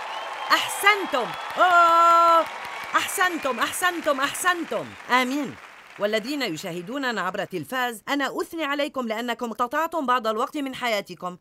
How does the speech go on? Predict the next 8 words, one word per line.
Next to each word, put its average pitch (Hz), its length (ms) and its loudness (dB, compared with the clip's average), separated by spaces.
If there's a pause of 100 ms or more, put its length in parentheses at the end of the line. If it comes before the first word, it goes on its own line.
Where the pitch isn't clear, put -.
لمشاهدة 226 720 0 (180)
هذا 247 140 -2
البرنامج 247 560 0
التلفزيوني 208 880 -4 (260)
لتتعلموا 202 640 -2
كيف 214 220 -4
تحبون 214 560 -4
الله 214 360 -2